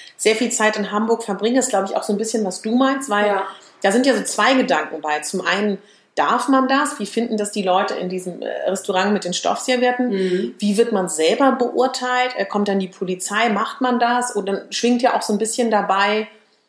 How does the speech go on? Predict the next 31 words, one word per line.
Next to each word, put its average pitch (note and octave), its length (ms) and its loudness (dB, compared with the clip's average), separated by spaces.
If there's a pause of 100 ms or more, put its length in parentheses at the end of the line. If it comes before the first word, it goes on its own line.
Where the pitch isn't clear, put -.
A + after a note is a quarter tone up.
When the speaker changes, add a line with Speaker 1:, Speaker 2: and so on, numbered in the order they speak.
(360)
Speaker 1:
positiv C#4 460 2
kann B3 160 -2
man B3+ 160 2
ja A#3+ 140 2
sagen, A#3 280 0
vielleicht G#3+ 220 -4
haben G#3+ 140 0
die G#3+ 80 -4
kein G#3 220 -2
Geld F#3 200 -2
für F#3+ 120 -6
eine F3+ 100 -2
Konzertkarte, F#3+ 720 -6
Speaker 2:
Ja. F3+ 160 2
Speaker 1:
wollen F#3 100 2
sich's F3+ 180 -4
trotzdem G#3+ 380 -2
nicht B3+ 200 -4
entgehen G#3 320 2
Speaker 2:
Mhm. A#3+ 40 2
Speaker 1:
lassen. B3 440 0 (420)
Gleichzeitig G#3+ 460 2
könnte A3 260 0
man G#3+ 180 0
sich G#3 180 -2
aber G3 160 0
auch - 140 -4
blöd C4 280 2
fühlen, F#3+ 280 0
wenn F3+ 160 2
dann F3+ 100 0